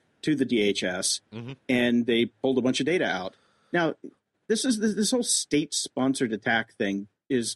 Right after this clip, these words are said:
Speaker 1: kinda pissing me off a bit, because just because the computer is China, it, it is in China.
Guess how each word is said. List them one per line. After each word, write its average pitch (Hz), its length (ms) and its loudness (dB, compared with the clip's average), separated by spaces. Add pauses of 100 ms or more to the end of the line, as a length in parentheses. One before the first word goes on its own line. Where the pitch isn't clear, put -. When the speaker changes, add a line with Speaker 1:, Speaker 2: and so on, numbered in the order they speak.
Speaker 1:
kinda 143 300 0
pissing 120 300 -4
me 107 160 0
off 101 200 -4
a 135 60 -2
bit, 139 260 -2
because 143 300 0 (340)
just 302 160 0
because 294 320 0
the 262 80 0
computer 190 460 2
is 151 180 0
China, 131 540 0 (400)
it, 156 140 2
it 165 200 0
is 160 240 2
in 120 140 0
China. 98 420 -2